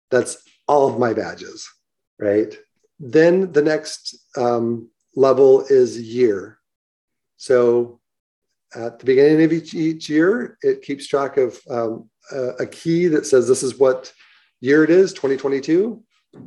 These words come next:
and it will do a timestamp of what that, you know,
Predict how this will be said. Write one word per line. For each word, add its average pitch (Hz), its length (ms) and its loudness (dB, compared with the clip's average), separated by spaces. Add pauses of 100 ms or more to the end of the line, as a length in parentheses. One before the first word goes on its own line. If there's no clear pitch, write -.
(160)
and 127 580 -6 (220)
it 127 340 -2
will 127 560 2
do 131 120 2
a 131 40 4
timestamp 127 640 -4
of 117 340 -6
what 123 360 -2 (480)
that, 123 340 -6 (540)
you 120 120 -4
know, 107 160 -6